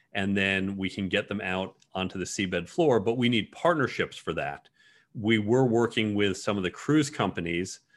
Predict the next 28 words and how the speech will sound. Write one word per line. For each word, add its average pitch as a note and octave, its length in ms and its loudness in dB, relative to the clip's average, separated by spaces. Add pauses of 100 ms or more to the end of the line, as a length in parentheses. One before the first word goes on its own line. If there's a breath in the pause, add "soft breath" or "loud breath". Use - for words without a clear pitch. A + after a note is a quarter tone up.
(420)
up A2+ 160 4
until G2+ 300 0
covid A2+ 600 2
<laughs> - 100 -2
took C#3 180 2
them A#2+ 260 4
out, F2 360 0 (360 soft breath)
and G2 100 -2
they G2 100 4
said, G#2+ 240 2
"You A2+ 60 4
know, A2 160 6
<laughs> - 40 4
this D3+ 240 6
is D3+ 80 0
not D#3 200 6
the D3 80 6
time D3 300 4
for C3 100 2
us A#2 140 0
to C3+ 80 0
be A#2 240 4
focused A#2+ 500 2
on G#2+ 120 4
our, G2+ 260 2
our G2 120 -2
charitable A2 560 4
work." E2+ 300 -2